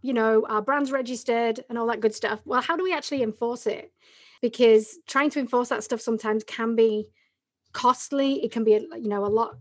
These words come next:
a length of time. And then so people just kinda go, "Oh, I just haven't got the money. I haven't got the time." But, uh, you know, what's the key things that people should be doing to, and spend their time on in terms of the problems that might pop up?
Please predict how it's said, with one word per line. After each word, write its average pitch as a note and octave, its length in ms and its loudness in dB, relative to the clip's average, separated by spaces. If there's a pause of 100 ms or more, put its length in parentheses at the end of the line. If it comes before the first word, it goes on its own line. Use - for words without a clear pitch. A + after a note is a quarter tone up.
(140)
a A3 60 -8
length A#3 260 -2
of G#3 120 -6
time. C4 500 -2
And A3 120 2
then A3+ 160 2
so A#3 100 -4
people B3+ 220 -2
just A#3 180 -4
kinda A3 180 0
go, G#3+ 240 2
"Oh, G#3+ 280 -6
I A3 80 -8
just A3 380 -4
haven't C4 200 -6
got A#3+ 100 -4
the A3+ 60 0
money. D#4+ 280 4
I D4 40 6
haven't B3 180 2
got A3 80 0
the G#3+ 60 -6
time." B3 360 0 (640)
But, A#3+ 320 2
uh, F4 240 -16 (180)
you C4+ 80 2
know, B3+ 100 2
what's E4+ 260 0
the - 80 -2
key D#4 220 0
things C4+ 240 -2
that A3+ 100 -2
people B3 240 -4
should A#3 140 -6
be G#3 80 2
doing G#3+ 240 4
to, G#3+ 240 2
and G#3 100 -6
spend G3+ 240 -4
their G3 60 -6
time G#3+ 320 -2
on G3+ 260 0 (200)
in - 120 -10
terms A#3+ 180 -4
of A3+ 40 -6
the A3 80 -2
problems A3 420 -4
that G#3+ 100 -10
might G#3 160 -6
pop - 200 -14
up? G3+ 180 -6